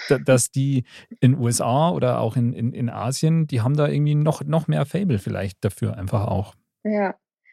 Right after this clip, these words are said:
Speaker 2: also ich glaub, Australien noch, ich glaub, dass die auch, äh, ein bisschen hier so ein Faible für, für Deutschland haben. Ähm, zumindest aus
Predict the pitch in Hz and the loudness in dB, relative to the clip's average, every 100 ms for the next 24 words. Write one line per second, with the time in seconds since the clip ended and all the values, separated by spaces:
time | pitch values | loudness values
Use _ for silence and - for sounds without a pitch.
0 | - 214 214 247 262 240 - 233 - - | 0 0 2 0 0 0 2 2 0 2
1 | 220 262 277 277 277 - 247 262 269 240 | 4 6 6 4 0 -2 2 2 2 -2
2 | - 226 - 233 - 226 214 220 - - | 0 2 2 0 4 4 6 4 0 -20
3 | _ 240 220 220 214 - - 220 208 208 | _ -2 0 0 -2 -12 -6 -2 -2 -4
4 | - 202 202 202 208 202 214 - 202 - | 2 4 4 2 0 0 -2 0 0 4
5 | 196 190 202 - 196 - - 196 190 196 | 4 4 2 4 0 0 2 4 4 2
6 | - 180 190 202 190 202 233 _ _ _ | 2 0 0 0 2 2 2 _ _ _
7 | - 226 - 196 185 185 190 190 _ _ | -16 -14 -6 -4 0 0 0 -2 _ _
8 | _ - 202 202 202 202 190 | _ 0 4 6 4 4 0